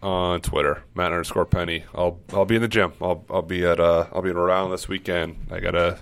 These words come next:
a road trip next weekend. I'll, I'll let people in on once we get there next week. But yeah, give me a follow on Twitter.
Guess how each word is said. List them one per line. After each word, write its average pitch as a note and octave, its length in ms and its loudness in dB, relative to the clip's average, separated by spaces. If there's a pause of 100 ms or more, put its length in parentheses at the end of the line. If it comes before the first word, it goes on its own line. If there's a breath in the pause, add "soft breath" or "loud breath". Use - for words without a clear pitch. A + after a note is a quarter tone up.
a F2+ 100 -8
road F2 200 -2
trip - 180 -6
next E2 280 -6
weekend. D#2 320 -6
I'll, D#2+ 200 0 (160)
I'll E2+ 80 -6
let E2+ 160 -2
people - 260 -6
in D#2+ 100 -6
on D#2 200 -4
once G2 160 -4
we F#2+ 60 -2
get G#2+ 160 0
there G#2+ 220 4 (340 loud breath)
next - 200 -2
week. F2+ 220 -2
But F2+ 220 2
yeah, G#2+ 100 0
give - 180 -14
me B2+ 100 -4
a G2 40 -6
follow D#2 200 0
on - 80 -6
Twitter. - 360 -4